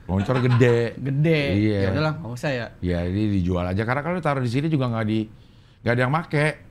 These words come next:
Speaker 2: Nggak ada yang make ya?
Speaker 1: Iya, nggak ada yang make.
Speaker 2: Emang anaknya nggak mau main game, Cing? Radeon pakai main game mah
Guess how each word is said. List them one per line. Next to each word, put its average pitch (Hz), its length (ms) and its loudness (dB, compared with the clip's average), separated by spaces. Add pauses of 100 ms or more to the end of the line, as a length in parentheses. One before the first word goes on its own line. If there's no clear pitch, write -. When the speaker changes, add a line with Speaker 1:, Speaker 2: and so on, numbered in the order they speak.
Speaker 2:
Nggak 107 80 -14
ada 104 80 -10
yang 107 80 -8
make 143 160 -6
ya? 123 140 -4 (180)
Speaker 1:
Iya, 92 160 -8
nggak 101 160 -2
ada 104 80 -2
yang 101 80 -4
make. 131 320 -4
Speaker 2:
Emang 143 160 2
anaknya 156 240 -2
nggak 139 160 -2
mau 120 80 -6
main 117 160 -6
game, 143 240 -2
Cing? 139 140 -4 (180)
Radeon 131 400 -2
pakai 139 240 -8
main 127 240 -6
game 170 160 -6
mah 156 200 -6